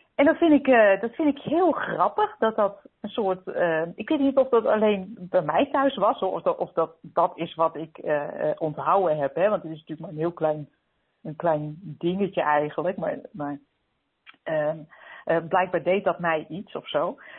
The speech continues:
Ehm, of, of dat dat, ehm,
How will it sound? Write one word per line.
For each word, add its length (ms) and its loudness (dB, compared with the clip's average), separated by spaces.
Ehm, 580 6
of, 160 -4
of 220 2
dat 180 4
dat, 220 4
ehm, 1160 0